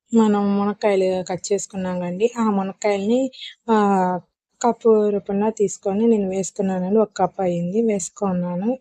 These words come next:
వేసుకొని బాగా, ఆ, కలుపుకోవాలండి. ఇది మునక్కాయలు ఆయిల్లో కూడా బాగా ఫ్రై అయితే టేస్టీగా ఉంటదండి, చాలా టేస్ట్గా ఉంటది. అందుకని ముందు ఆయిల్లో ఫ్రై చేసుకోవాలండి.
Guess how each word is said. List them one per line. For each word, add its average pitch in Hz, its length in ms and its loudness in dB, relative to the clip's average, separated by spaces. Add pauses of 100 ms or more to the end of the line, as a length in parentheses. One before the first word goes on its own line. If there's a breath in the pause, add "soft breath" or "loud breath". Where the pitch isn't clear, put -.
వేసుకొని 208 460 2
బాగా, 190 420 -2 (580 loud breath)
ఆ, 247 60 6 (920)
కలుపుకోవాలండి. 190 1000 -2
ఇది 202 320 4 (360)
మునక్కాయలు 196 800 -2
ఆయిల్లో 202 420 -2
కూడా 202 220 -4
బాగా 185 360 -6
ఫ్రై 196 400 0
అయితే 196 300 -2 (120)
టేస్టీగా 214 680 2 (500 loud breath)
ఉంటదండి, 196 560 2
చాలా 196 320 0
టేస్ట్గా 196 580 -2
ఉంటది. 185 680 -2
అందుకని 208 520 2
ముందు 202 440 -2
ఆయిల్లో 202 380 0
ఫ్రై 202 240 -2
చేసుకోవాలండి. 185 1000 -4